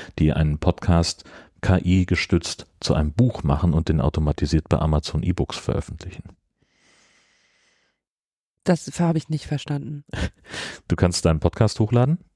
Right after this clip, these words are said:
Speaker 1: und dann geht eine K I da drüber und macht da draus ein Buch.
Speaker 2: Ah, sie, <laughs> okay, sie machen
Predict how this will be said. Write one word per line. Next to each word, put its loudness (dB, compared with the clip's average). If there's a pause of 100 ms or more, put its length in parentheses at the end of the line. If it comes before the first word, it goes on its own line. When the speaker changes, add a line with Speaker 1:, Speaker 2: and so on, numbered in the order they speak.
(1080)
Speaker 1:
und -2
dann 0
geht 0
eine -2
K -4
I 0
da 4
drüber 0 (840)
und 0
macht 2
da 6
draus 2
ein 2
Buch. 0 (420)
Speaker 2:
Ah, 4 (220)
sie, -2 (580)
<laughs> -2
okay, 0
sie 2
machen 2